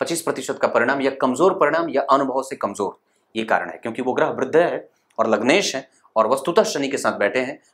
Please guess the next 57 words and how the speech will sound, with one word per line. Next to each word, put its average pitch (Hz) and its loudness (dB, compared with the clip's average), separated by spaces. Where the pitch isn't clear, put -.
बैठे 156 4
तो 170 2
दोनों 175 4
मित्र 214 0
हैं, 123 -4
इस 143 -4
वजह 143 2
से 147 2
भाव 113 4
तो 165 0
बलवान 202 4
है, - -10
पर 127 4
वस्तुतः 139 2
यहाँ 151 2
की 214 0
स्थिति 214 -2
थोड़ी 147 4
कमजोर 165 2
और 120 4
यहाँ 147 4
की 156 -8
स्थिति - -8
थोड़ी 160 -2
कमजोर। 107 -6
राहु 123 0
के 143 -4
बैठने 120 0
के 131 -6
कारण 127 2
वो 143 -2
भाव 123 6
ठीक 170 -8
जरूर 160 2
हो 131 4
रहा 117 4
है। - -6
तुला 139 4
राशि 123 0
के 113 -2
बैठे 107 2
हैं, 120 -4
राहु 156 2
जो 147 -4
है 143 -2
वो 156 0
अपने 156 -2
नक्षत्र 135 -2
के 165 2
बैठे 117 4
हैं, 120 -6
तुला 156 4
के 160 4
राहु 151 4
खराब 139 2
नहीं 160 4
होते। 123 2